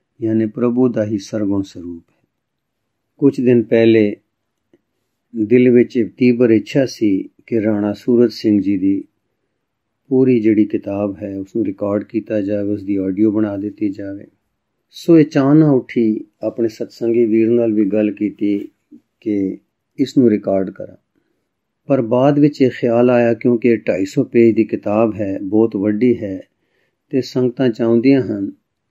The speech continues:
ਕਿ ਛੋਟੀਆਂ-ਛੋਟੀਆਂ ਸਾਖੀਆਂ ਰਿਕਾਰਡ ਕਰੀਏ ਤੇ ਫਿਰ ਇਹ ਆਈਡੀਆ ਛੱਡ ਦਿੱਤਾ ਗਿਆ। ਸਿਰਫ ਇਸ ਵਿੱਚ ਦੋ ਚਾਰ ਛੇ ਅੰਸ਼ ਅਸੀਂ ਪੇਸ਼ ਕੀਤੇ ਸੰਗਤਾਂ ਦੇ, ਤਾਂ ਕਿ ਉਹਨਾਂ ਨੂੰ ਜਦੋਂ ਸੁਣਨਗੇ,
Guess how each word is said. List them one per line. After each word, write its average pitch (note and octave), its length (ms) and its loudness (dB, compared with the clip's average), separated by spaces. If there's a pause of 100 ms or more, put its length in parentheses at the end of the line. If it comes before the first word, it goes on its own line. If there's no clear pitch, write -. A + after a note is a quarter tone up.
(120)
ਕਿ B2+ 120 -8
ਛੋਟੀਆਂ-ਛੋਟੀਆਂ A#2+ 880 -2
ਸਾਖੀਆਂ G#2+ 460 -6
ਰਿਕਾਰਡ G#2+ 400 -2
ਕਰੀਏ G2 400 -4 (1400)
ਤੇ C3 120 0
ਫਿਰ A#2+ 220 0
ਇਹ A2+ 160 6
ਆਈਡੀਆ A2 600 2 (140)
ਛੱਡ A#2 260 -4
ਦਿੱਤਾ A#2+ 360 -2
ਗਿਆ। G#2+ 360 -2 (440)
ਸਿਰਫ C#3+ 420 0
ਇਸ C3 220 -2
ਵਿੱਚ A#2 240 0 (120)
ਦੋ A#2 280 0
ਚਾਰ A2+ 320 0
ਛੇ A#2+ 280 -2
ਅੰਸ਼ A2+ 280 -4
ਅਸੀਂ G#2+ 220 -4
ਪੇਸ਼ A2+ 460 -2
ਕੀਤੇ A2 260 -4
ਸੰਗਤਾਂ G#2 440 -6
ਦੇ, G2+ 200 -4
ਤਾਂ A2 280 -6
ਕਿ G2+ 260 -4 (460)
ਉਹਨਾਂ C3+ 260 4
ਨੂੰ B2 140 4
ਜਦੋਂ G#2 320 0
ਸੁਣਨਗੇ, B2+ 640 2